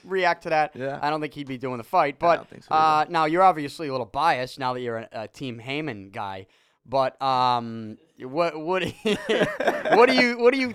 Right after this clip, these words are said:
Speaker 1: think is gonna go down in this one? I mean, do you think Pacquiao's got a shot or, or what?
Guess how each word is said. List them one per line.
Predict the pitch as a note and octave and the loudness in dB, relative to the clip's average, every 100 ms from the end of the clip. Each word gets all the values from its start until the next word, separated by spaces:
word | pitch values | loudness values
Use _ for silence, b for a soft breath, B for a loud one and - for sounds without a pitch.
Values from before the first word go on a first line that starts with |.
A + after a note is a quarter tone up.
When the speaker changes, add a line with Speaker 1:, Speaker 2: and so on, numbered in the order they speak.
| - | -4
Speaker 1:
think | B3+ C4+ B3+ | -2 -2 -6
is | G3+ | -4
gonna | A3 A3+ | -2 0
go | G#3+ | 0
down | F#3+ G3+ A3+ A3 | 2 4 4 4
in | F#3 | -2
this | E3 | -4
one? | D#3+ | -4
I | D3 | -4
mean, | D3 | -6
do | D#3 | -6
you | |
think | F3+ F3+ | -6 -2
Pacquiao's | F3+ F3+ G#3 G3+ | -2 0 0 0
got | G#3 | -2
a | G3 | -6
shot | - G3+ A#3+ - | 0 4 4 2
or, | E3+ D#3+ | -2 0
or | E3 | 0
what? | D3 A#2 | 0 -2